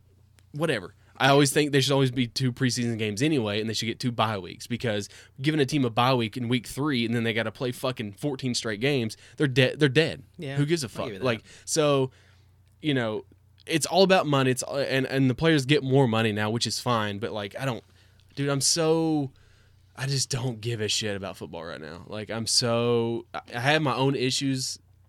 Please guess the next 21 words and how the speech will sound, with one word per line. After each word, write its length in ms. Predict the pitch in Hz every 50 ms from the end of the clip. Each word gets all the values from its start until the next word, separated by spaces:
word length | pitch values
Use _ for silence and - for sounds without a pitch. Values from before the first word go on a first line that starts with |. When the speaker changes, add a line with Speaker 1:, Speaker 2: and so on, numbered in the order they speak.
| _ _ _ _ -
Speaker 1:
outside 460 | 104 113 - - - - 92 107 127
of 60 | 131 131
football 560 | - 156 135 143 151 151 151 151 160 160 160 - -
that 140 | 113 - 104
Speaker 2:
Yeah. 100 | 95 90
Speaker 1:
deal 160 | 117 120 135
with 100 | 151 160
my 100 | 180 170
football 280 | 165 196 180 175 185 180
team 340 | - 208 202 196 196 190 - _ - - - -
that, 100 | 135 131
like, 160 | 143 143 147
I 80 | 156 147
don't 180 | 135 104 87 87
give 160 | 95 90 85
a 40 | 82
fuck, 540 | - - - 117 120 123 123 - - - _ _ _ _ _ _ _ _ -
man. 360 | 135 139 147 143 143 143 135
Speaker 2:
Yeah. 200 | - - 101 107
Speaker 1:
Uh, 40 | 135
we, 220 | 170 165 160 151